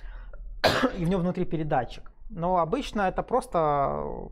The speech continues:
ну, короче, как, как динамик, только наоборот. Динамик излучает звук, а этот, э, его, типа, превращает в, в электричество.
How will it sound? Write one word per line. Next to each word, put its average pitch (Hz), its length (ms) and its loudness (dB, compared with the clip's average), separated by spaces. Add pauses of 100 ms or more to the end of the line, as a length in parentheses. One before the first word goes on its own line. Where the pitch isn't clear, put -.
ну, 151 140 -6
короче, 127 360 -4
как, - 180 -2
как 165 160 2
динамик, 214 400 2
только 151 220 0
наоборот. 151 520 0
Динамик 165 420 -2
излучает 196 460 0
звук, 135 260 -6
а 147 40 0
этот, 151 300 -2
э, 139 340 -2
его, 139 640 -2 (320)
типа, 127 320 -6 (200)
превращает 160 600 0
в, 147 40 -6
в 151 220 -4
электричество. 143 640 -6